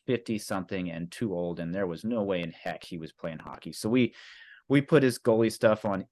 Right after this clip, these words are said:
on, uh, Craigslist and sold it for him. But we did, uh, as a, as a throwback to when I was a kid, when he was in his fifties, he put that goalie stuff on and we shot pucks at him in the basement, you know, just slap shots as hard as we could.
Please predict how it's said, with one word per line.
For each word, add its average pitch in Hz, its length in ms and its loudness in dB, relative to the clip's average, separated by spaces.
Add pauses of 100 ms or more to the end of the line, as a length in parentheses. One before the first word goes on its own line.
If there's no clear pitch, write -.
on, 90 460 -4
uh, 87 220 -2
Craigslist 95 640 0
and 87 120 -6
sold 90 280 -4
it 90 100 -8
for 90 260 -6
him. 87 120 -4
But 90 200 -8
we 107 140 0
did, 120 540 6 (440)
uh, 98 300 -2
as 110 200 -2
a, 107 200 -4
as 107 120 -4
a 101 60 -8
throwback 113 600 0
to 98 500 -4
when 101 240 -8
I 113 160 2
was 107 220 0
a 92 60 -10
kid, 90 360 -4
when 95 140 -4
he 113 160 -2
was 104 180 0
in 104 100 -2
his 98 200 -6
fifties, 98 480 -4
he 101 80 -4
put 110 240 -6
that 98 180 0
goalie 98 320 -2
stuff - 300 -4
on 90 180 -2
and 87 140 -2
we 98 100 -4
shot 92 480 -2
pucks 98 300 -4
at 87 100 -2
him 87 100 -4
in 87 100 -4
the 85 60 -4
basement, 87 540 -6 (100)
you 90 120 -8
know, 85 100 -4
just - 320 -10
slap 85 220 -8
shots - 340 -10
as - 60 -20
hard 87 160 -8
as 85 120 -10
we 82 80 -12
could. 82 300 -8